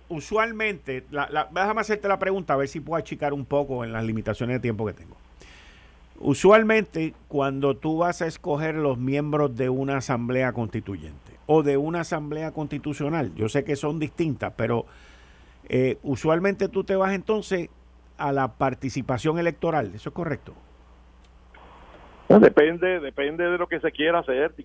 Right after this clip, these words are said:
Speaker 2: Quique, o sea, digo, la institución, que es una institución constitucional, porque está en la Constitución, con precedente histórico de la a-,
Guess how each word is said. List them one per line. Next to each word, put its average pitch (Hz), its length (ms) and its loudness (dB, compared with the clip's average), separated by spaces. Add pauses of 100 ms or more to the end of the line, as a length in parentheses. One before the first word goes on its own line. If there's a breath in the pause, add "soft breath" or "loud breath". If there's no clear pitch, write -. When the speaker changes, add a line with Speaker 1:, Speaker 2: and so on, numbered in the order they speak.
Speaker 2:
Quique, 151 460 2
o 104 120 -4
sea, 110 360 0 (1040)
digo, 135 320 6
la 123 180 0
institución, 135 840 0 (1040)
que 110 200 2
es 135 60 0
una 139 160 -2
institución 139 480 0
constitucional, 123 840 0
porque 104 180 -4
está 117 300 -2 (260)
en 110 140 -2
la 113 100 -2
Constitución, 117 640 0 (920)
con 123 240 6
precedente 131 640 -2
histórico 151 760 -4 (520)
de 120 120 0
la 113 120 2
a-, 123 220 -4